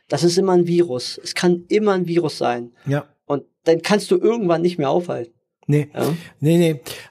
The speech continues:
Speaker 2: Ähm, wir hatten d-, das auch teilweise mit Matthias Fischerdick in der Folge mit Matthias Fischerdick, der ist ja Coach.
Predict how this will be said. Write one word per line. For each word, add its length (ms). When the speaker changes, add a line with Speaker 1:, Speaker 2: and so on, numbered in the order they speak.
Speaker 2:
Ähm, 460
wir 480
hatten 480
d-, 640
das 340
auch 240
teilweise 840
mit 240
Matthias 340
Fischerdick 480
in 80
der 140
Folge 260
mit 200
Matthias 320
Fischerdick, 440
der 120
ist 140
ja 120
Coach. 420